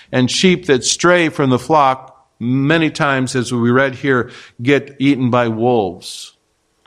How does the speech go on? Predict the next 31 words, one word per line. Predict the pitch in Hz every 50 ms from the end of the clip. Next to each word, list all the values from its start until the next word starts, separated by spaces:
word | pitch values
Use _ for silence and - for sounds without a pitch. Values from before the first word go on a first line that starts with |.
| _ _ _ _ _ _ _ _ _ _ _
So | - - 143 139 151
even | 165 165 156 151
though | 143 147 147 147
you | 143 139 139
may | 135 139 143 151 147
not | 143 139 135 - -
like | 127 135 143 147 147 147 - - - _ -
some | - - - 147 139 135
of | 123 113
the | 117 110
sheep | - - - 131 123 113 - -
that | - 117 117
the | - 117
Lord | 117 117 117 117 113
has | 101 104
brought | 104 113 113 113 113 113
into | 110 104 - 117
his | 107 98 95 -
flock, | - 120 110 104 110 127 143 - - - _ _ _ _ _ _ _ _ _ _ _ _ _ _ _ _ _ _ _ _ _ -
you | 113 110
need | 120 131 127
to | 120 117
work | 120 127 127 127 -
hard | 135 135 123 120 113 107
to | 110 104
have | 117 127 117 104
a | 101 92
harmonious | - - - 123 117 113 113 117 123 123 113 107 101 -
relationship | - 104 107 113 120 123 120 - 104 95 - - 101 90 -
with | 107 107 101 - -
them. | 92 85 85 92